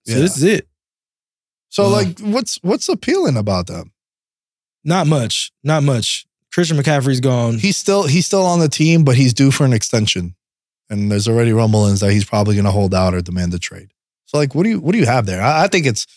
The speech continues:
Speaker 2: I think it's bad in Carolina. And shout out to my guy Alex. He does a lot of the social media for V M. He's a Panther fan. So, uh,
Speaker 1: God bless him.
Speaker 2: enjoy that. Yeah, definitely enjoy that. Um, all right, let's do an ad read real quick for Fly Me Out, and then we'll get back into, uh, a couple of rights and wrongs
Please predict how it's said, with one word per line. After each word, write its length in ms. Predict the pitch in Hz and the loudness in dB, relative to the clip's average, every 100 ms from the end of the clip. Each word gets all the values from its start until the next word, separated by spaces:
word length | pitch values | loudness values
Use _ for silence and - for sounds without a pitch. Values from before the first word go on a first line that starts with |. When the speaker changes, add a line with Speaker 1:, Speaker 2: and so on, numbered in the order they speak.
| _ _ _ | _ _ _
Speaker 2:
I 100 | - | -4
think 140 | 175 131 | 0 0
it's 160 | 92 | -2
bad 240 | 90 123 127 | -2 -2 0
in 80 | 123 | 0
Carolina. 500 | 131 127 127 131 123 | 0 0 2 2 2
And 120 | 101 | 0
shout 180 | - 135 | 0 0
out 80 | 131 | 0
to 60 | 131 | -2
my 120 | 113 | 0
guy 260 | 117 110 | 2 2
Alex. 380 | 117 120 120 - | 2 2 0 -2
He 80 | 110 | -6
does 180 | 107 110 | -4 -2
a 40 | |
lot 180 | 104 107 | 0 0
of 80 | 101 | 0
the 60 | 104 | -2
social 320 | - 110 107 | -4 -4 -2
media 260 | 113 113 | 0 2
for 120 | 104 101 | 0 -2
V 180 | 107 | 0
M. 120 | 120 117 | 2 2
He's 140 | 110 | 0
a 60 | 104 | 0
Panther 300 | 113 101 92 | -2 -2 -6
fan. 260 | 92 98 - _ _ _ _ _ - | -10 -14 -16 _ _ _ _ _ -16
So, 280 | - 95 95 | -10 -4 -2
uh, 240 | 92 90 | -2 -2
Speaker 1:
God 220 | 139 147 | -2 0
bless 280 | 131 127 - | 0 0 -2
him. 80 | 104 | -4
Speaker 2:
enjoy 320 | 107 101 95 | -4 -2 -4
that. 220 | 85 98 - | -6 -10 -6
Yeah, 160 | 98 | -6
definitely 360 | 90 113 - 101 | -4 -6 -4 -6
enjoy 220 | 98 92 | -6 -6
that. 220 | 87 85 - _ _ _ - | -6 -10 -14 _ _ _ -6
Um, 460 | 113 107 104 98 - _ _ | -4 -2 -2 -4 -10 _ _
all 100 | 151 | -2
right, 80 | 113 | 0
let's 180 | 139 - | -2 0
do 160 | 175 160 | 0 2
an 60 | |
ad 180 | 135 139 | 2 0
read 260 | 135 135 127 | 2 2 2
real 180 | 127 120 | 2 0
quick 220 | 127 120 | 0 -2
for 120 | 113 | -4
Fly 240 | - 117 | 0 2
Me 100 | 113 | 2
Out, 200 | 110 113 101 | 2 2 2
and 80 | |
then 80 | 101 | 2
we'll 100 | 104 | 2
get 140 | 107 101 | 2 0
back 240 | 101 101 | 0 0
into, 520 | 101 - 98 95 92 | -2 -2 -4 -2 0
uh, 160 | 92 90 | 0 0
a 40 | |
couple 240 | - 156 117 | 0 2 2
of 80 | |
rights 260 | 127 131 - | 2 2 0
and 180 | 110 104 | -4 0
wrongs 680 | 113 110 107 104 110 - | 2 2 2 0 -2 -6